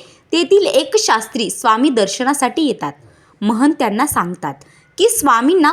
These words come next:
खोलीत डांबून ठेवले आहे. शास्त्री चपापतात आणि महंतांना म्हणतात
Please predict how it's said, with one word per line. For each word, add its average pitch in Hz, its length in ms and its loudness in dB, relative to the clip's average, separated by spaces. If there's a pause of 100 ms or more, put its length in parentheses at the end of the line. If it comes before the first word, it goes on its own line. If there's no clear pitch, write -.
खोलीत 294 380 0
डांबून 220 420 0
ठेवले 180 380 -4
आहे. 208 260 -4 (540)
शास्त्री 214 440 -2
चपापतात 185 720 -4 (580)
आणि 220 240 2
महंतांना 247 600 2
म्हणतात 196 440 -4